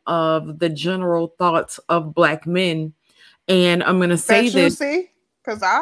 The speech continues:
Speaker 2: don't
Speaker 1: Yeah,
Speaker 2: see that.
Speaker 1: um, and I'm gonna tell you why. So I always refer to my Facebook page, um, because I ask a lot of questions,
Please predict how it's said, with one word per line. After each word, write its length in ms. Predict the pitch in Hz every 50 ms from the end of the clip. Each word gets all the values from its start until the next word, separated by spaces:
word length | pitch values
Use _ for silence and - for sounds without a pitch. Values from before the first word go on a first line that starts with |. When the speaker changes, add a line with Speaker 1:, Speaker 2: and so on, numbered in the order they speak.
| 185 196 214
Speaker 2:
don't 20 |
Speaker 1:
Yeah, 160 | 226 214 185
Speaker 2:
see 160 | 175 254 254 214
that. 100 | 160 208
Speaker 1:
um, 240 | 208 196 196 190 185 -
and 100 | 190 196
I'm 80 | 196 190
gonna 140 | 190 185 180
tell 200 | - 247 233 220
you 180 | 214 180 190
why. 500 | 180 175 190 196 190 175 165 160 165 156 - _ _ _ _ _ _ _ _ _ _ _ _ _ _ _ _ _ _ _ _ _ _ - - - _
So 460 | - - - 233 214 202 202 202 190
I 180 | 175 180 190 185
always 520 | - 175 208 226 240 233 233 233 220 185 180
refer 460 | 196 190 - - 190 190 190 190 196 190 -
to 420 | - 190 180 175 175 170 175 175 - _ _ _ _ _ _ _ _ -
my 280 | 185 175 165 170 175 175
Facebook 640 | - - 226 240 294 311 - - - 208 208 -
page, 680 | - 208 185 180 180 175 175 175 175 - - - - - - _ -
um, 580 | 156 156 156 165 165 156 160 160 160 160 156 - _ _ _ _ _ _ -
because 320 | 175 196 185 214 196 170
I 140 | 190 196 -
ask 280 | - 220 247 254 - -
a 60 | 226
lot 220 | 202 202 190 190
of 80 | 190 190
questions, 880 | - 208 196 190 - - - 196 190 185 185 185 180 180 - - -